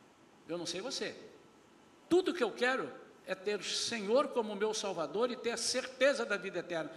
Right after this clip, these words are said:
Isso pra mim é tudo. E o resto? Não, o resto é resto. O apóstolo Paulo disse assim, "Eu que achava que tinha tudo, agora eu, eu, eu vi que eu tinha era esterco. O que eu tenho agora é tudo.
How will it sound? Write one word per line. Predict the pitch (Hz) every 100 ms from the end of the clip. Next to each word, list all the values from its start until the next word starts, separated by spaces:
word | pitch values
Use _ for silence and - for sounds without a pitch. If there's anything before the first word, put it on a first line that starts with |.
| -
Isso |
pra | -
mim | 226
é | 311
tudo. | - 269 127 - - - - - - -
E | 294
o |
resto? | 220 190 - 269
Não, | 113
o | -
resto | 214 349 -
é |
resto. | 392 269 226 - - - - - - - - - - - - - - - - - - - - - - - - -
O | 220
apóstolo | 233 294 - 262
Paulo | - 285 262
disse | 226 247 247
assim, | - 220 175 - - - -
"Eu | 294 320
que | 320 294
achava | 233 - - 294 285 240
que | 233
tinha | - 240 214
tudo, | 220 302 294 220
agora | 214 262
eu, | 262 -
eu, | 233 208
eu | 226
vi | 226 285
que | -
eu | 247
tinha | - 359
era | 370
esterco. | 440 - - 247 - - - - - - - - - - - - - - - - - - - - -
O | 392
que | -
eu | 262
tenho | 185 285 349 285
agora | 185 196 269 349 415 349
é | 262
tudo. | - 240 233 151